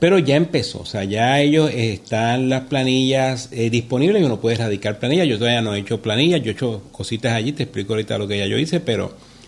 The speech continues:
Pero la página ya está activa desde el primero de enero, eh, y es una cosa que se estaba pidiendo que se prorrogara a nivel federal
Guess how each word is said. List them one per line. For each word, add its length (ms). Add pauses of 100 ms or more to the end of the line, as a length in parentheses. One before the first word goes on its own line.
(460)
Pero 480
la 200
página 220
ya 80
está 160
activa 220
desde 120
el 40
primero 300
de 80
enero, 480
eh, 400
y 160
es 60
una 180
cosa 220
que 80
se 60
estaba 360
pidiendo 460
que 100
se 100
prorrogara 800
a 60
nivel 320
federal 480